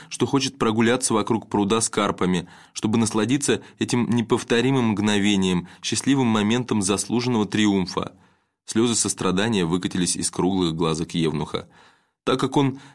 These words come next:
не возвращался, то носильщики паланкина решили, что он отправился на банкет пешком. Вы знаете, он пренебрегал преимуществом своего высокого положения, тем более, что все его друзья были скромного происхождения.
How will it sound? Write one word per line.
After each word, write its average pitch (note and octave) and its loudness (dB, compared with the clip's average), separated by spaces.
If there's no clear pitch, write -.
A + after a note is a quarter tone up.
не B2 2
возвращался, B2 2
то - -2
носильщики A#2 0
паланкина A#2 2
решили, C3 2
что B2 0
он A2+ 2
отправился A#2 0
на A2 2
банкет A2+ 0
пешком. - 0
Вы A#2+ 2
знаете, B2+ 2
он C3 0
пренебрегал C3 2
преимуществом A2+ 0
своего G#2 2
высокого G#2 0
положения, F#2+ 0
тем B2+ -2
более, C3 4
что - 0
все C#3+ 0
его C#3 4
друзья A#2+ 2
были A#2 2
скромного C3 2
происхождения. G#2+ 0